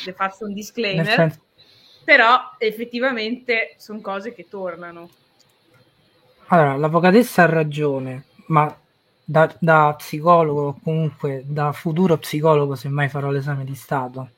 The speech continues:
Speaker 2: se mai troverò il tempo, posso dire una cosa, che i miei colleghi, anche più formati di me, dovrebbero loro leggersi per primi le informative dei servizi e non iscriversi in servizi che prendono i dati degli utenti,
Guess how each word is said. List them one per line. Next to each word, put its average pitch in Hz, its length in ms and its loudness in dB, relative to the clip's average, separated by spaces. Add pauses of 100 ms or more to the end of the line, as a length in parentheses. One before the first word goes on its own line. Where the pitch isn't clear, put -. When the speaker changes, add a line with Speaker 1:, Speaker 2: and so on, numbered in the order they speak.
Speaker 2:
se - 120 -20
mai 143 140 -8
troverò 139 280 -6
il 131 140 -8
tempo, 135 480 -8 (840)
posso 170 320 0
dire 196 240 6
una 170 160 4
cosa, 151 460 2
che 147 80 -6
i 143 260 -2
miei 185 400 6
colleghi, 156 640 2
anche 147 300 -2
più 143 100 -6
formati 147 500 -2
di 147 120 -4
me, 139 380 -8 (100)
dovrebbero 156 500 2
loro 202 400 4
leggersi 151 560 0
per 143 220 -2
primi 143 400 -4
le 139 80 -6
informative 143 760 -2
dei 139 140 -2
servizi 147 500 -4
e 156 80 -2
non 196 440 6
iscriversi 175 680 0
in 156 100 -4
servizi 160 600 -6
che 156 100 -4
prendono 156 500 2
i 147 60 -2
dati 143 300 -2
degli 139 180 -4
utenti, 143 580 -8